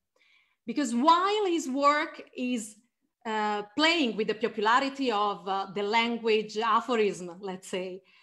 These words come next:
uh, even if I know Robert is a little bit provoking, uh, it also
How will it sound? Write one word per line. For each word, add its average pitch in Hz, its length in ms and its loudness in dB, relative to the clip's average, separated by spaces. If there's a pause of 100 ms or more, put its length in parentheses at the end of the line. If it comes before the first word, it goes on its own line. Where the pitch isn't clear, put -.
(140)
uh, 196 560 -4
even 233 260 -2 (180)
if 233 160 -4
I 202 120 2
know 254 420 6
Robert 208 400 0
is 214 140 -2
a 202 60 0
little 208 240 0
bit 202 220 -2
provoking, 196 640 -4 (480)
uh, 190 720 -4 (760)
it 262 120 0
also 381 540 2